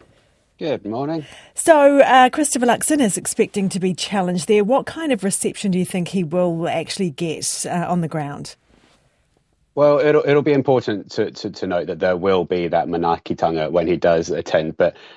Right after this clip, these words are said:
Speaker 1: you can expect him to be challenged quite strongly in some of the kōrero,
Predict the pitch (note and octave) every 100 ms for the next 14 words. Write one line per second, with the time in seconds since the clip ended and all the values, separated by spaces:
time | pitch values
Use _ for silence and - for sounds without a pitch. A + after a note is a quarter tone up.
0 | _ _ A2+ A2+ - B2+ B2 - A#2+ -
1 | - G2 F2+ - F#2+ E2+ D#2+ F2+ - F2+
2 | F2 - - A2 G#2 - - F2+ F2+ E2
3 | E2 D2+ E2+ E2 - F2 D#2+ - G2+ F#2
4 | E2+ D#2+